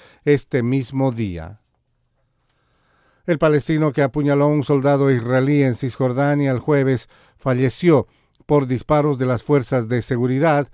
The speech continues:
según anunciaron autoridades de Israel en un nuevo episodio de la ola de violencia que dura ya cinco semanas. El agresor apuñaló al soldado en la cabeza, causándole heridas leves, según confirmaron la policía y el ejército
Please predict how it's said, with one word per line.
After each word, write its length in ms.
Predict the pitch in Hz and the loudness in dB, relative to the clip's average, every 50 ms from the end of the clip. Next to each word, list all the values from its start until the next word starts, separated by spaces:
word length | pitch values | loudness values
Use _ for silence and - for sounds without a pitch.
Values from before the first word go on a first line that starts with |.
| - _ _ _ | -18 _ _ _
según 520 | _ - 147 135 143 151 156 156 151 156 - _ | _ -2 0 2 2 2 2 2 2 0 -2 _
anunciaron 560 | 156 147 147 147 135 - 175 143 127 123 123 | -2 0 0 0 0 2 0 0 0 0 0
autoridades 720 | 123 123 120 113 139 131 131 131 131 135 131 127 127 110 | 0 -2 0 -2 -2 -2 0 0 0 0 0 0 -2 0
de 120 | 131 127 120 | 0 0 0
Israel 480 | 110 110 117 131 143 151 151 151 143 - _ _ _ _ _ | 0 0 0 2 2 2 2 0 0 -4 _ _ _ _ _
en 120 | - 131 139 | -4 -2 0
un 140 | 156 165 | 0 2
nuevo 240 | 165 165 160 151 156 | 2 0 2 2 2
episodio 580 | 143 - 147 139 - - 190 160 139 131 127 120 | 0 0 -2 -6 0 2 2 2 4 2 0 0
de 100 | 123 123 | 0 0
la 140 | 123 123 131 | 0 0 0
ola 240 | 139 143 143 139 | 0 0 0 0
de 120 | 127 127 123 | -2 -2 -2
violencia 640 | 120 127 127 139 147 151 135 - - 143 135 117 - _ _ _ _ | 0 0 0 2 2 0 0 0 0 0 0 0 -2 _ _ _ _
que 140 | _ 131 123 | _ -4 -2
dura 360 | 120 135 143 143 139 131 139 - | 0 0 0 2 2 0 -2 -4
ya 360 | 160 127 131 131 135 147 - - | -4 -4 -4 -2 -2 -4 -8 -12
cinco 580 | - - - - - 160 160 156 143 151 147 | -18 -16 -10 -4 -2 -2 0 0 -2 -2 -4
semanas. 600 | 117 - 135 117 104 92 90 85 87 - - - - _ - - - _ _ | -2 -2 -4 -2 -2 -4 -6 -8 -10 -10 -12 -12 -18 _ -20 -20 -20 _ _
El 160 | - 135 131 | -2 0 0
agresor 380 | 135 120 127 127 - 151 143 139 | 2 0 0 -2 0 0 0 0
apuñaló 420 | 131 - 139 127 127 127 131 139 | 0 -2 -2 -2 0 0 2 0
al 100 | 139 117 | 0 0
soldado 380 | - 127 120 123 135 135 131 127 | -2 -2 0 0 0 0 0 0
en 80 | 120 | 0
la 80 | 117 110 | -2 -2
cabeza, 380 | - 135 131 151 147 - 170 | -2 -2 0 0 0 0 -2
causándole 580 | 143 143 139 127 - 147 143 135 139 139 135 131 | -2 0 -2 -2 0 -2 -2 0 0 2 2 2
heridas 320 | 127 135 139 131 123 110 | 2 2 0 0 0 0
leves, 400 | 120 147 156 143 131 131 117 - - _ - _ _ | 2 2 2 4 2 0 -2 -4 -12 _ -20 _ _
según 320 | - - 151 156 185 180 | -4 -2 0 0 0 0
confirmaron 680 | 156 180 165 127 151 139 143 147 139 139 139 135 123 - _ _ | 0 0 0 0 -2 0 0 0 0 2 0 -2 -2 -6 _ _
la 180 | - 139 123 117 | -4 -4 -2 0
policía 540 | 139 139 131 127 110 - 160 147 135 135 127 | 0 -2 -2 -2 -4 -2 0 0 2 0 0
y 100 | 117 123 | 0 -2
el 80 | 120 | -2
ejército 680 | 120 110 - 143 139 123 104 127 123 113 - 123 123 135 | -2 -2 0 -2 -2 -2 -2 -8 -8 -4 -2 -2 -2 -2